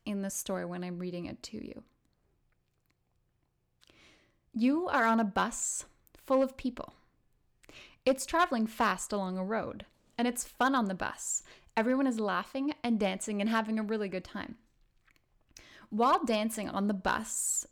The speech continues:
you happen to glance outside the window. And you notice as you're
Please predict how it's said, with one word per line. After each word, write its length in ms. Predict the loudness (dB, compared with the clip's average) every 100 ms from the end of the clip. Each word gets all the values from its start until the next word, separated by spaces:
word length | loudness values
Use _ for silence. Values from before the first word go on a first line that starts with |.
| 0
you 360 | 4 4 2
happen 280 | 2 2 4
to 80 | 2
glance 320 | 0 -4 -4
outside 540 | -6 -8 -8 -2 -2 -2
the 80 |
window. 420 | -8 -8 -8 -10 -14 _ _ _ _ _ -20 -20 -20 -20 _
And 140 | 4 6
you 80 |
notice 560 | 8 8 6 4 0 -2
as 280 | 2 2 0
you're 300 | 0 0 -2